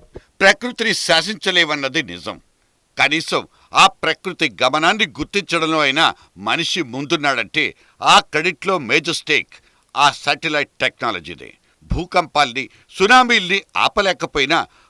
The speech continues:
వాటి రాకను కనీసం డెబ్బై రెండు గంటల ముందుగా పసిగట్టి మనల్ని మనం అప్రమత్తం చేసుకుంటున్నాం. విలువైన ప్రాణాల్ని కాపాడుకుంటున్నాం.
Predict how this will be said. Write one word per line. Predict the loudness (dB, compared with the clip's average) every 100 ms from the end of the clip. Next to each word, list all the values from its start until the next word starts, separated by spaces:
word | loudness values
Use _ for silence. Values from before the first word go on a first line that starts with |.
| -4
వాటి | 2 2 2
రాకను | -2 -2 0 0 0 -4 -8 _ 0
కనీసం | 0 0 -2 -2 -2
డెబ్బై | 0 0 2 0
రెండు | 0 -2 -2 -2
గంటల | -2 -4 -6
ముందుగా | -6 -4 0 2
పసిగట్టి | 2 2 -2 -2 -4 -2 -2 -2 -6 _ _ -2
మనల్ని | 2 4 2 2
మనం | 2 2 0 -4
అప్రమత్తం | -6 -2 0 0 -2 -6 -6
చేసుకుంటున్నాం. | -8 -8 -14 -12 -12 -14 _ _ _ _
విలువైన | -2 2 2 2
ప్రాణాల్ని | 0 -2 0 0 0 -2
కాపాడుకుంటున్నాం. | -2 0 0 0 -4 -8 -14 -14 -16